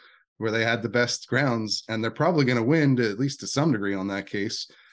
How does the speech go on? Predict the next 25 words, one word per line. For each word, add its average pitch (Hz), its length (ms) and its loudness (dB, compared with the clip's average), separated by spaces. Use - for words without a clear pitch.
Uh, 110 360 0
whereas 117 440 2
Range 110 580 -2
is 107 140 -4
a 113 60 -2
much 117 240 -4
harder 135 240 0
case 95 260 -6
for 92 140 -12
them. 78 320 -12
Uh, 90 300 -10
and 92 140 -10
so 98 120 -6
they, 95 140 -4
they 98 140 -6
wanted, 113 440 -4
they 123 140 2
said, 127 300 0
"Hey, 139 320 2
we're 123 120 -4
gonna 127 160 2
do 139 100 4
this 170 160 4
case 165 260 0
first. 165 440 0